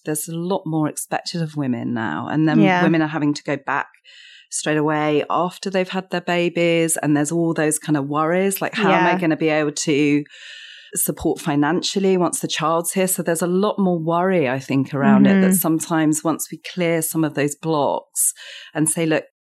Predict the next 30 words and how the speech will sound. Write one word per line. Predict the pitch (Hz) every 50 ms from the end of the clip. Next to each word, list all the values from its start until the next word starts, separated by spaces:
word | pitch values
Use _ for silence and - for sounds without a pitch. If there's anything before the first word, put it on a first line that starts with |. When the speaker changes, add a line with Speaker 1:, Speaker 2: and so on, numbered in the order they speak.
| _ _ -
Speaker 1:
you | 180 180
know, | 180 160 123 113
you | 135 143 156 156
want | 147 165 175 175 - -
to | - -
be | - 165
a | 156
mother, | 156 156 147 151 143 151 147 143 147
you're | 143 139 139
entitled | 135 135 135 - - 170 170 175 - - - -
to | - 143
take | - - 147 - -
this | 147 - -
time | - - 156 147 147 147 147
off." | 143 143 143 139 135 135 - - - - 240
Speaker 2:
Mm-hmm. | 214 202 190 196 196 185 185 185 180 185 180 170 - _ _
Speaker 1:
I | - 170 175
think, | 175 - 214 202 - -
look, | 170 165 160 -
it's | - - - 165
a |
wider | 151 151 160 160 160 156 156 151 139 -
issue | 147 139 - - - - 139 127 127 123 139 151 151 147 _ -
Speaker 2:
Yeah. | 196 185 190 180 175
Speaker 1:
that | 170 170
needs | 170 165 -
to | 165
be | - 151 143
looked | 147 143 - - - -
at | 147 131 131 127 131 -